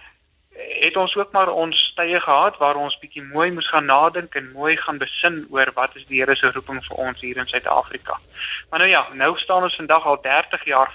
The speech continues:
verder. Ons kan terugkyk, ons het tweehonderdtwaalf gemeentes oor die land heen en bykans dertig duisend lidmate. Saam met die dooplidmate so bietjie meer en ons is baie dankbaar want, eh,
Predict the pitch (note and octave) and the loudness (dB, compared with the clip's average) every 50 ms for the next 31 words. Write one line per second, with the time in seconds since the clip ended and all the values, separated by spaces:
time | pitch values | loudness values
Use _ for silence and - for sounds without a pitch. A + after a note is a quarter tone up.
0 | - - F#3 G3+ G3 G3+ G#3 - - _ _ _ - - - - - - - C#3 | 0 2 4 4 4 2 -2 -4 -6 _ _ _ -16 -14 -12 -12 -12 -12 -10 -8
1 | C#3 - - C#3+ C#3 C#3 - F#3+ F#3+ F3 - - - F#3+ F#3 - - C#3+ C#3 C3 | -6 -2 0 0 0 0 0 0 0 0 0 -2 -2 -4 -4 -4 -6 -10 -8 -2
2 | - C#3+ C3+ - - - D3+ E3 E3 E3 D#3+ D#3 D#3 - D3 C3+ - - D3+ D3+ | -2 -2 -2 -2 -6 -4 0 2 2 4 4 2 0 0 -4 -14 -6 -2 2 2
3 | D3+ D#3 D3+ - - C3 C3 C3 C#3 D3 - D3 C#3+ - C#3 C3 B2+ B2 B2+ C3 | 4 2 2 -2 -6 -4 0 0 0 0 0 0 0 0 0 0 -4 -2 2 2
4 | D3 D#3+ D#3+ - - D#3 E3+ F3 D#3 C3+ B2+ B2+ - B2+ B2+ - - C#3+ C3+ C3 | 2 2 0 -2 -4 -2 -2 -2 -4 -6 -10 -8 -8 -8 -8 -4 -4 -4 -4 -4
5 | - - - B2+ C3 C3 - C#3+ C3 - C#3 C3+ B2+ - C3+ B2+ C#3+ C#3+ D#3+ - | -6 -4 -2 0 0 0 0 -4 -4 -2 -2 -2 -2 -6 -10 -8 -4 -4 -4 -4
6 | - - E3 E3 C4+ - - F3 E3 D#3+ - _ _ - - - - - - - | -2 0 2 2 2 2 0 -2 -4 -4 -8 _ _ -20 -20 -20 -20 -20 -20 -20
7 | _ _ - - - - - - - - - - - - D#3 C#3+ D3 D3 C#3+ C3 | _ _ -20 -20 -16 -14 -12 -10 -10 -12 -12 -14 -4 -2 0 0 0 -2 -8 -8
8 | - C#3+ D3+ D3+ D#3 D3+ D3 - D3+ C#3+ C#3+ C#3+ C#3 C#3 B2+ - C3+ B2+ C3+ C3 | 0 0 0 0 0 -2 -8 -2 2 4 4 4 4 2 2 0 0 0 -4 -10
9 | - C3+ B2+ C3 C#3+ D#3 E3+ F3 E3+ - _ - - - - - - _ - C#3+ | -10 -10 -10 -8 -4 -2 0 -2 -2 -4 _ -20 -20 -20 -20 -20 -20 _ -6 -4
10 | C#3 C#3 C#3+ D3 C#3+ - E3 E3 - F3+ E3 - C3+ C#3 C#3+ D3 D3 - C3 C3 | -4 -4 -4 -6 -8 -6 -6 -4 -4 -4 -4 -2 0 2 2 2 0 0 -4 -4
11 | B2+ - _ C#3 C3+ B2+ B2+ - - - C#3 C3+ B2+ - - - _ _ _ _ | -4 -4 _ -2 0 0 -2 -4 -6 -6 -6 -6 -6 -8 -14 -20 _ _ _ _
12 | _ _ _ D#3+ - - - | _ _ _ -20 -20 -20 -20